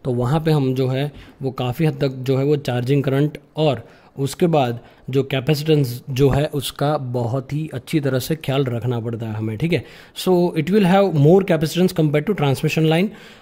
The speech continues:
और वहाँ पे जो चार्जिंग कर-, करंट होता है वो कितना होता है? बहुत ही ज़्यादा होता है।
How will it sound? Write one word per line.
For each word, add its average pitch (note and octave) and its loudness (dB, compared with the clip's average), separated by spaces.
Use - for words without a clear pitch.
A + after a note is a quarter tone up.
और F3 2
वहाँ D3+ 2
पे A3+ 0
जो A3+ 2
चार्जिंग G3 4
कर-, F3 2
करंट F3+ 4
होता F3+ 4
है B2 -2
वो C#3+ 4
कितना D3+ -2
होता F3 2
है? F3+ -2
बहुत D3 2
ही F3+ 2
ज़्यादा C3+ 2
होता C3+ 2
है। B2+ -2